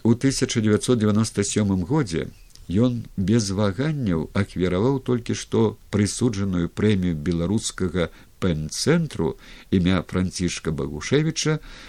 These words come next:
на патрэбу новай гарачай палітычнай вясны.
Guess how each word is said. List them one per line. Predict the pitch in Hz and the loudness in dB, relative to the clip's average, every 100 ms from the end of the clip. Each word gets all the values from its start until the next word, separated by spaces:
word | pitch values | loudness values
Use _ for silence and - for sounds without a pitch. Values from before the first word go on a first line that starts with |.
| - | 2
на | - | 4
патрэбу | - 90 - 147 143 135 | 4 2 2 2 2 2
новай | 90 120 131 139 131 - - - | 4 4 4 2 0 -6 -12 -2
гарачай | 87 85 95 139 - 135 | 0 2 0 -2 -2 -4
палітычнай | 120 107 82 - 90 - - 101 | 0 2 2 -2 -6 -4 -4 -2
вясны. | 92 90 - - 69 | 0 -2 -2 -4 -6